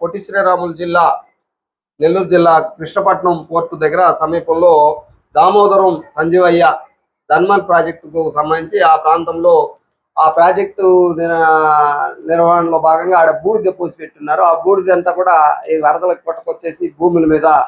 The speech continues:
పడిపోయిందంట. మొత్తం, ఆ, బూడిదమయమైపోయింది. చాలా ఇబ్బంది పడుతూ ఉన్నారు ప్రజలు. దీని మీద వెంటనే, ఆ, ప్రభుత్వం చర్యలు తీసుకోవాలని చెప్పేసి అక్కడ ప్రజలందరూ కూడా ఆందోళనగా ఉన్నారు. గండి పడిన విషయాన్ని మనం చూడొచ్చు దీంట్లో. ఈ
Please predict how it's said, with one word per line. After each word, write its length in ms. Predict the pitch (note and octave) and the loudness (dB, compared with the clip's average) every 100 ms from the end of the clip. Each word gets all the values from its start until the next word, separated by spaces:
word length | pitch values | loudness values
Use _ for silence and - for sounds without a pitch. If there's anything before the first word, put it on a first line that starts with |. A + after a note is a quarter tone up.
| - _ _ _ - | -6 _ _ _ -4
పడిపోయిందంట. 520 | D#3 D3+ F3 D3+ C#3 | -2 -2 -2 -2 -2
మొత్తం, 720 | F#3+ E3+ E3 F#3 F3+ F3 E3+ E3 - D3+ | -2 -2 -2 0 2 2 -2 -8 -10 -4
ఆ, 80 | D3 | -4
బూడిదమయమైపోయింది. 1040 | D3 F#3+ F3+ F3 D#3+ D#3 D3+ D3 D#3 F3 D#3 | 0 2 4 2 0 0 -4 -4 -4 -4 -2
చాలా 160 | D3+ | 0
ఇబ్బంది 300 | D3+ D3+ F#3 | 0 0 0
పడుతూ 240 | E3+ D#3 C#3+ | 2 0 -2
ఉన్నారు 200 | C#3 C3 | -2 -4
ప్రజలు. 280 | C#3+ D3+ E3 | -6 -6 -6
దీని 240 | D#3 D3 | -8 -6
మీద 180 | D#3 E3+ | -2 0
వెంటనే, 560 | D#3 D3+ D3+ E3 D3 - _ _ - | 0 -2 -4 -6 -6 -10 _ _ -4
ఆ, 100 | D3+ | -2
ప్రభుత్వం 520 | D3 D#3+ F3 F3 E3+ D3 D#3+ | 0 0 -2 -2 -4 -2 -2
చర్యలు 200 | F3 D#3+ | 0 -2
తీసుకోవాలని 580 | D3 - D3+ D3 C#3+ D3 | -4 -8 -2 0 0 -2
చెప్పేసి 680 | D3+ F3 - F#3+ D#3+ D#3+ _ _ _ - | -8 -10 -2 0 0 -6 _ _ _ -4
అక్కడ 280 | D3+ D#3 D3+ | -2 -2 -2
ప్రజలందరూ 460 | D#3 F3+ E3+ D#3+ | 0 0 0 -2
కూడా 140 | E3 D#3 | 0 0
ఆందోళనగా 460 | D#3+ E3 D#3 D3 | 2 2 2 0
ఉన్నారు. 300 | D3 D#3 F#3 D#3 | 0 -4 -6 -2
గండి 160 | D#3 | -2
పడిన 260 | D#3+ D#3+ D3+ | 0 -2 -2
విషయాన్ని 380 | D3 - D3+ D3 | -6 -6 -4 -4
మనం 160 | C#3 B2+ | -6 -8
చూడొచ్చు 320 | D3+ C#3+ _ - | -8 -8 _ -20
దీంట్లో. 320 | C3+ D3+ G3+ - _ _ _ - D#3 | -12 -2 -2 -4 _ _ _ -8 0
ఈ 500 | D3+ D3+ C#3+ C#3 | 2 4 4 4